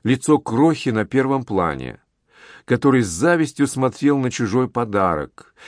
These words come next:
и, кажется, задумывал какую-то мелкую пакость. Вообще Дмитрий Алексеевич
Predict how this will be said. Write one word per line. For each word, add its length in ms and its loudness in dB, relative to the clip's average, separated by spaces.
и, 80 0
кажется, 680 2
задумывал 540 2
какую-то 420 0
мелкую 600 -2
пакость. 760 -6
Вообще 380 2
Дмитрий 420 2
Алексеевич 800 0